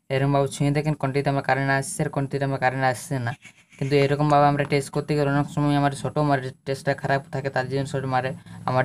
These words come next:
ছুঁয়ে যায় তার জন্য শর্ট মারে। আজ আমরা এমন একটি ডিভাইস বানাবো যেটি আম-, দূর থেকে আমরা চেক করতে পারবো যে আমার তারটিতে লাইন আসছে না, না। আর অমন টা-, এ-, অনেক টাইমে আমাদের হয়েও যায় যাতে এখানে তারটি ভালো আছে, এখানে তারটি ভালো আছে, কিন্তু তারটি আমার মাঝে কোথাও খারাপ আছে সেটি আমরা এই টেস্টার দিন চেক করতে পারি না।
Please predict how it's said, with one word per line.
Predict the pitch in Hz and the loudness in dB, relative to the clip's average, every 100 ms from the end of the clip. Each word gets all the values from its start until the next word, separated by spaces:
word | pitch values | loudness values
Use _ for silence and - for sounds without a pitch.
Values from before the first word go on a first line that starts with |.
| 127 | -2
ছুঁয়ে | - 139 147 | -2 0 2
যায় | 143 139 | 2 2
তার | 131 123 | 0 -2
জন্য | 139 139 | -4 -4
শর্ট | 131 135 | -4 0
মারে। | 127 139 165 170 - - | 0 0 -2 -2 -2 0
আজ | 131 | 2
আমরা | 135 139 | 4 4
এমন | 139 147 | 4 2
একটি | - 151 | 0 0
ডিভাইস | 139 139 143 | 2 2 2
বানাবো | 143 147 147 139 | 2 4 2 0
যেটি | 131 143 | 0 0
আম-, | 131 127 | 0 -4
দূর | 131 - | -6 -4
থেকে | 147 151 | -2 0
আমরা | 151 143 | 0 0
চেক | 143 - | -2 -2
করতে | 139 143 | -4 -2
পারবো | 139 131 131 | -2 -2 -2
যে | 131 | -2
আমার | 131 135 | -2 -2
তারটিতে | 127 - 135 135 | -4 -2 -4 -2
লাইন | 123 123 127 | 0 0 -2
আসছে | 120 - 135 | -4 -4 -2
না, | 127 | -2
না। | 120 127 - _ - | -4 -6 -10 _ -8
আর | 127 | 0
অমন | 127 131 147 | 2 4 2
টা-, | 139 - | 0 -4
এ-, | 135 135 127 | 0 0 2
অনেক | 143 151 147 | 2 0 0
টাইমে | 147 151 | 2 2
আমাদের | 147 147 139 | 2 2 0
হয়েও | 123 139 151 | 0 0 2
যায় | 143 135 | 2 0
যাতে | 127 139 | 0 -2
এখানে | 135 139 | 0 0
তারটি | 135 135 156 | 0 0 -2
ভালো | 131 131 | 0 2
আছে, | 139 - | 2 0
এখানে | 135 143 | -4 -4
তারটি | 143 139 147 | -2 -4 0
ভালো | 135 131 123 | 2 4 2
আছে, | 117 127 _ _ _ _ - | 0 -8 _ _ _ _ -6
কিন্তু | 135 135 | -2 0
তারটি | 139 127 147 | 0 0 2
আমার | 147 135 | 2 6
মাঝে | 123 139 | 4 4
কোথাও | 143 139 | 0 0
খারাপ | 139 135 139 | 2 2 4
আছে | 139 135 | 2 -2
সেটি | 139 143 | 0 0
আমরা | 139 139 | 2 0
এই | 135 | -2
টেস্টার | 131 - | -4 -2
দিন | 139 139 | -4 0
চেক | 135 | -2
করতে | - 135 139 | -2 -2 0
পারি | 131 127 | 6 6
না। | 117 | 4